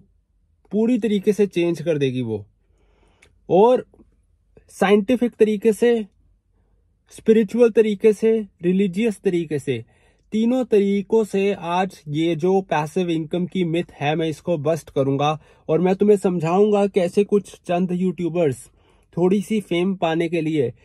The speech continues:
कैसे अपने सब्सक्राइबर्स को गुमराह करते हैं, ये बोल के कि बिना मेहनत के तुम पैसे कमाओगे। एक चीज तुम कॉमन सेंस लगाओ यार, पैसा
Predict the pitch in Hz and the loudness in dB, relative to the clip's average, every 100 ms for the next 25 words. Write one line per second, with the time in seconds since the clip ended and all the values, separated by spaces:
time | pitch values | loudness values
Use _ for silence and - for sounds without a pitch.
0 | _ _ 175 170 202 190 - 185 185 160 | _ _ 0 0 2 0 0 -2 -2 -6
1 | - - 160 151 156 175 - 165 147 139 | -10 -8 -2 -2 -2 -6 -6 -2 0 0
2 | 151 160 147 135 139 139 147 - _ _ | 0 -2 -4 -4 -2 -2 -4 -8 _ _
3 | 156 180 160 160 143 156 156 170 147 127 | -2 0 2 0 0 -4 -4 -4 -2 0
4 | 147 160 165 139 147 147 160 151 156 147 | 0 0 -2 -2 -2 -4 -8 -6 -6 -4
5 | 131 - 143 139 127 123 120 143 131 101 | -4 -4 -4 -2 -2 -2 -4 -2 -4 -4
6 | - _ _ _ _ _ _ _ _ _ | -16 _ _ _ _ _ _ _ _ _
7 | _ _ _ - 151 185 220 - 226 247 | _ _ _ -12 0 2 2 0 -2 -2
8 | 220 - _ _ _ _ _ - _ 196 | -4 -14 _ _ _ _ _ -20 _ 2
9 | 208 190 170 175 190 196 196 190 165 135 | 2 0 0 2 0 0 -2 -2 -2 0
10 | 120 123 139 _ _ _ _ _ - _ | 0 -2 -6 _ _ _ _ _ -20 _
11 | _ _ _ _ - _ - 143 185 220 | _ _ _ _ -20 _ 2 2 4 2
12 | - _ _ _ _ _ _ 170 165 - | -2 _ _ _ _ _ _ -4 -2 -2
13 | 214 226 | 0 0